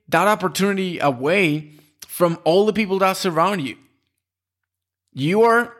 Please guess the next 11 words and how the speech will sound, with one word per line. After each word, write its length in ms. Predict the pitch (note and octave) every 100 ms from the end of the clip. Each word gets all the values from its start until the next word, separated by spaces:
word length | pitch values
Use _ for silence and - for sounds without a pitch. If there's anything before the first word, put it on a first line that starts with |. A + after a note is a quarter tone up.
| _ _
neglecting 840 | D#3+ F#3 D#3+ D#3 F3+ G3 G#3+ G3
them, 480 | D#3+ D3+ D3 D3 D3 - _ -
your 320 | C#3+ E3+ -
influence. 800 | F3 F#3+ - D3+ A#2+ - - - _ _ -
You 160 | F3
are 200 | E3+ G3
neglecting 640 | G#3+ G#3 D#3 E3+ D#3+ F#3+ F3+
them, 300 | F3 F3 E3+ _ _
your 360 | C#3+ D#3 E3 D#3+
good 260 | C#3 E3
example. 600 | E3 - - E3+ E3 B2